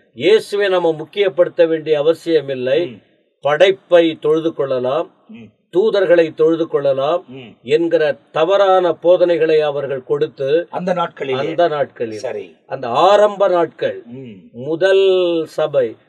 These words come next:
Speaker 1: முதலாம் நூற்றாண்டு
Speaker 2: சரி.
Speaker 1: சபையிலேயே
Speaker 2: சரி.
Speaker 1: அப்படிப்பட்ட குழப்பங்கள் பயங்கரமா இருந்தது.
Speaker 2: ம்.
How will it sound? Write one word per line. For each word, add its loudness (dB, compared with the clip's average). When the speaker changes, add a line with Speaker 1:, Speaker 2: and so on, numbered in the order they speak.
Speaker 1:
முதலாம் 0
நூற்றாண்டு 0
Speaker 2:
சரி. -6
Speaker 1:
சபையிலேயே -2
Speaker 2:
சரி. -12
Speaker 1:
அப்படிப்பட்ட -2
குழப்பங்கள் 2
பயங்கரமா 4
இருந்தது. -4
Speaker 2:
ம். -18